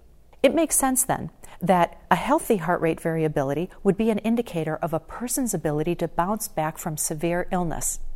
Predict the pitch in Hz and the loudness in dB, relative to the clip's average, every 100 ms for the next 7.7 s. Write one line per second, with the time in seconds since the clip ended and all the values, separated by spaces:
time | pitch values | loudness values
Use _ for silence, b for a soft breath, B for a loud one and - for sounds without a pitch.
0 | B B - 190 190 170 190 220 233 - | B B 2 2 2 0 0 2 2 2
1 | 170 160 160 165 - 170 - 156 151 151 | 0 2 2 0 -2 -2 -2 -2 -2 -2
2 | 160 151 - - - - - B - 196 | 0 -2 -4 -6 -6 -10 -16 B 0 2
3 | 196 190 208 202 196 123 - - - B | 4 4 2 2 0 -2 -6 -8 -14 B
4 | B B 190 269 349 294 277 233 196 - | B B 2 2 4 2 2 0 -2 0
5 | 190 151 151 B - 202 185 165 - - | 0 0 -4 B -2 0 0 -2 -2 0
6 | - 226 - 262 - - 202 - 190 175 | 2 2 -2 -8 -10 -2 -2 -2 -6 -4
7 | 175 165 - 240 240 - - | -6 -8 -6 -6 -6 -6 -8